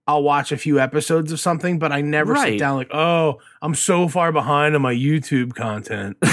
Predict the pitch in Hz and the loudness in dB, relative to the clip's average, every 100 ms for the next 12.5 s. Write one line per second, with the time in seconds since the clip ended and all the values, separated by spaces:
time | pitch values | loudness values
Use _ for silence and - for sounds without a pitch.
0 | - - 196 151 - 143 - - 147 151 | 0 0 0 0 2 0 0 -4 -2 0
1 | 110 120 147 143 131 90 - - - 220 | 2 2 0 0 -2 -6 -8 -8 -2 0
2 | 190 196 190 226 151 147 208 151 127 117 | 0 0 2 2 2 2 2 2 2 0
3 | 117 113 107 104 101 92 110 117 113 107 | 0 2 0 0 0 0 0 0 0 -4
4 | 101 98 110 104 101 98 92 107 98 98 | -4 -4 -4 -2 0 -2 -4 -4 -2 -2
5 | 104 110 98 98 98 98 98 98 95 95 | -2 0 0 -2 -4 -4 -2 0 0 -2
6 | 101 90 90 - 92 80 87 - 117 98 | -2 0 -2 -4 -4 -6 -10 -6 -2 0
7 | 90 87 110 98 92 90 101 90 90 90 | 0 -4 -2 0 0 0 0 -2 -2 0
8 | 98 120 - - - - - - 147 147 | 0 0 -4 -14 -20 -20 -20 -4 -2 0
9 | 180 165 123 120 113 120 135 131 123 135 | 0 0 -2 -2 -2 -2 0 0 0 -2
10 | 123 135 127 131 170 - 165 - 139 151 | 0 0 2 2 2 2 0 0 0 2
11 | 123 113 104 117 120 113 113 104 104 - | 2 0 0 2 0 2 0 2 0 -2
12 | - 139 104 92 92 | 0 0 2 -2 -6